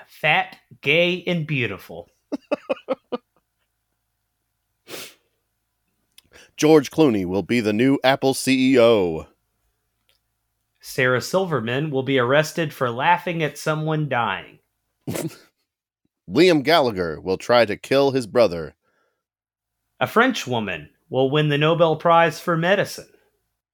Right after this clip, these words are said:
Speaker 2: A court will rule in favor of the Jersey Shore. <laughs>
Speaker 1: Sean Penn will star in No Country for Old Men.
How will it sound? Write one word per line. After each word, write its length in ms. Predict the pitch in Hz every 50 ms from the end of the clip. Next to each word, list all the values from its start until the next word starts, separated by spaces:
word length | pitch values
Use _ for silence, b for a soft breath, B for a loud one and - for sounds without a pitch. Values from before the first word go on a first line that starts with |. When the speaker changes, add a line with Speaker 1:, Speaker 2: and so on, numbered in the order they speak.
| _ _ _ _ _ _ _ _ -
Speaker 2:
A 140 | 117 123 123
court 360 | - - - 151 156 156 - _ _
will 240 | 127 127 127 123 113
rule 340 | 131 147 147 147 147 143 135
in 120 | 127 123 -
favor 520 | - 143 143 139 117 123 135 135 135 131
of 180 | 120 110 101 95
the 140 | 110 110
Jersey 440 | 101 90 101 123 131 139 135 151 143
Shore. 680 | 120 - - - - 104 107 104 95 87 85 80 - _ -
<laughs> 1200 | 294 202 - - - 285 - - - _ _ _ _ _ _ _ _ _ _ - - _ _ _ _
Speaker 1:
Sean 420 | _ - - 214 220 247 233 214 165
Penn 340 | - 233 233 214 185 160
will 120 | 143 135 127
star 400 | - - - 190 185 185 175 147
in 160 | 131 123 131
No 180 | 156 185 196 196
Country 500 | - - 208 208 202 - 202 196 202 180
for 200 | - 147 135 135
Old 240 | 165 180 170 147
Men. 360 | 156 151 143 127 101 90 -